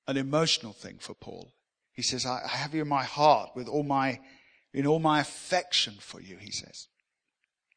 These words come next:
"And I have great affection for, for all of you." And, uh, we, the reason it's sad is because of our love for each other. It's not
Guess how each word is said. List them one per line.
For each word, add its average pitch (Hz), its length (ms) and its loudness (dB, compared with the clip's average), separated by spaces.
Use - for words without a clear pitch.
"And 147 140 4
I 156 80 8
have 151 200 4
great 139 260 2
affection 113 540 -4
for, 101 380 -8
for - 260 -14
all 110 200 -6
of 101 140 -14
you." 95 140 -16
And, 117 340 -4
uh, 117 360 -2
we, 135 380 2
the - 80 -8
reason 143 320 2
it's - 180 -2
sad 160 720 4
is 117 160 -10
because 135 420 -4
of 123 200 -8
our 127 160 2
love 143 300 -2
for - 200 -8
each 104 220 -4
other. 95 220 -12
It's - 200 -8
not 139 220 -4